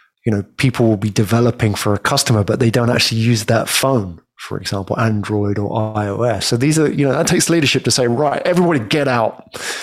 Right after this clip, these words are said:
Get out of your desk, get out there." And, you know, it's very comfortable, you know, and I know you didn't do an M B A to speak to customers, but that is where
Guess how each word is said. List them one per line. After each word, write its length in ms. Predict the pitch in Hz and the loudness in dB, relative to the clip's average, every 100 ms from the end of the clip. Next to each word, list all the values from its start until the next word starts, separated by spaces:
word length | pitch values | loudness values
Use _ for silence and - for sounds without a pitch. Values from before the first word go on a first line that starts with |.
| - - | -14 -4
Get 140 | 143 139 | 0 2
out 160 | 175 | 2
of 60 | 220 | 2
your 100 | 196 | 2
desk, 420 | 147 139 120 - | 2 0 0 0
get 100 | 135 | 0
out 300 | 143 202 196 | 2 2 0
there." 360 | 143 131 123 117 - - - - - - - | 0 2 0 -2 -10 -16 -16 -18 -20 -14 -2
And, 340 | 117 113 123 | 2 2 0
you 200 | 269 143 | 0 0
know, 200 | 120 131 | 2 2
it's 100 | 170 - | 0 2
very 160 | 196 | 0
comfortable, 920 | - 208 226 - 151 120 113 117 - _ _ _ _ - | 0 0 0 0 -2 0 0 0 -6 _ _ _ _ -6
you 60 | 113 | -2
know, 140 | 113 | 0
and 120 | 123 | 2
I 40 | 120 | 2
know 120 | 131 | 2
you 220 | 165 165 - - | 2 2 0 -4
didn't 360 | - 147 160 - | -2 0 0 0
do 140 | 165 170 | 2 2
an 120 | 165 | 2
M 180 | 165 160 | 2 2
B 180 | 170 | 2
A 200 | 180 175 | 4 2
to 120 | 151 147 | 2 0
speak 340 | - 160 143 | 0 -2 -2
to 100 | 160 | -2
customers, 760 | - 202 - 127 110 113 - - - - - - - - - | 0 0 0 2 2 2 2 -2 -6 -10 -14 -12 -14 -16 -10
but 260 | - 135 113 | -10 -8 -2
that 440 | 139 135 - _ - | 0 0 -4 _ -2
is 240 | 123 98 107 | -2 0 0
where 440 | 123 117 104 90 | 2 2 -2 -6